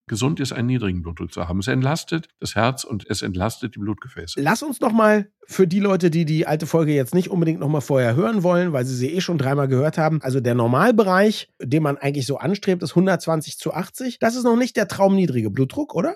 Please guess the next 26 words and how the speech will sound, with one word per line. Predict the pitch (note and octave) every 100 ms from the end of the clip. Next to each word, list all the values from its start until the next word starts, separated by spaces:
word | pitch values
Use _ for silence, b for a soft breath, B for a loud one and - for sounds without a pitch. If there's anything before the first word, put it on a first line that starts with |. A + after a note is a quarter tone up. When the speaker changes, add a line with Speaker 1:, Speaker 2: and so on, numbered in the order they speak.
| - -
Speaker 1:
Nein, | G3+ F#3
der | -
traumniedrige | - C3 D3+ C#3+ B2+ A2+
Blutdruck | G#2+ C3 C3 A2
ist | - - G#2+
noch | G2
niedriger, | A2+ C#3+ C3 A#2
aber | G#2+
den | A#2+ B2+
können | B2+ B2
wir | A#2
nicht | A2+ F#2+
erreichen, | G#2+ G2 - F2+
weil | E2+ F#2
unser | G2 G2 F#2 -
System | G#2 G2+ - C#3 B2+
sich | A2+ -
auf | A2 -
unseren | A#2 C3 A2+ G2+
Blutdruck | G2 F#2+ -
eingestellt | A2 B2+ B2 A2+
hat | A#2 -
und | G#2 G2 -
die | A2+ G2
gerade | G2 B2 D3+
genannten | A#2 G#2 G2+ F#2 F#2 E2